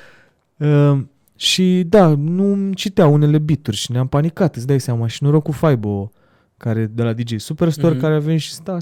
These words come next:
Speaker 1: mă, așa că am trecut și eu prin asta la viața mea. Ia, scoate Audacity-ul ăla, bam." Și am imediat. Dar nu, astea sunt pentru producție, Fruity Loops, uh, Ableton, dacă vrei să produci așa la modul
Speaker 2: Mhm.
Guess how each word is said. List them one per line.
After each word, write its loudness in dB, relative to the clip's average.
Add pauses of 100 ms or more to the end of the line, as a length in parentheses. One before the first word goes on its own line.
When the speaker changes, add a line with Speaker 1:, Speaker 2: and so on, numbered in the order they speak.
Speaker 1:
mă, -6
așa -6
că -8
am -4
trecut -14
și -2
eu 2
prin 0
asta 4
la 8
viața 4
mea. -4
Ia, 0
scoate -4
Audacity-ul -6
ăla, -8
bam." -10 (120)
Și -12
am -8
imediat. -8 (920)
Dar 2
nu, 2
astea 0
sunt -4
pentru -6
producție, 0
Fruity -4
Loops, 0
uh, 4
Ableton, -2
dacă -4
vrei -2 (1160)
să -2 (120)
produci -6
așa -4
la -6
modul -8
Speaker 2:
Mhm. -8